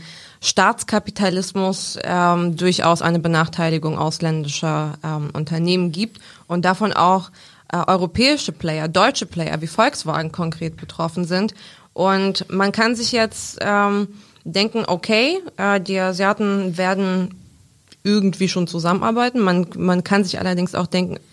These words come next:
während der Pandemie, während Westeuropa und Nordamerika, insbesondere im Winter jetzt, mit, äh, den Corona-Ausläufern zu kämpfen haben werden,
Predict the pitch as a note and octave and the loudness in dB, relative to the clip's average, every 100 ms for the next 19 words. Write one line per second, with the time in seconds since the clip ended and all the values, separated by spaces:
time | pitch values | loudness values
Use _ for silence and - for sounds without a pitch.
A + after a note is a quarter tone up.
0 | - - F3+ A3+ C4 B3 A#3+ G#3+ G3+ G3 | -12 0 4 4 4 2 2 2 4 4
1 | F#3 E3+ G3+ A#3+ G#3 G#3 - F#3+ F#3 F#3 | 2 2 4 4 2 0 2 0 0 0
2 | G#3 G3 E3+ F#3+ F#3 F#3 F#3 F3 F3 F3 | 2 2 2 -2 0 0 0 0 2 2
3 | F3 F3+ E3 E3 E3 E3 E3 E3 D#3+ D#3+ | 0 0 0 -2 -6 -4 -2 0 0 0
4 | D#3+ D#3+ D#3 C#3+ - - - - - _ | 0 -2 -2 -4 -6 -14 -18 -16 -18 _
5 | E3+ F#3+ G3 - - F3 F3+ F3+ E3 F3+ | 2 2 2 -2 -2 2 2 2 2 0
6 | F3 F3+ G#3+ A3+ - G3 G3+ G3 F#3 F#3+ | -2 0 2 2 2 0 0 0 0 0
7 | F3+ F3 D#3 F#3 F3+ F3+ E3+ E3 E3 D#3+ | -2 -4 -4 -4 -2 0 0 0 -2 -2
8 | D#3+ E3 | 0 -2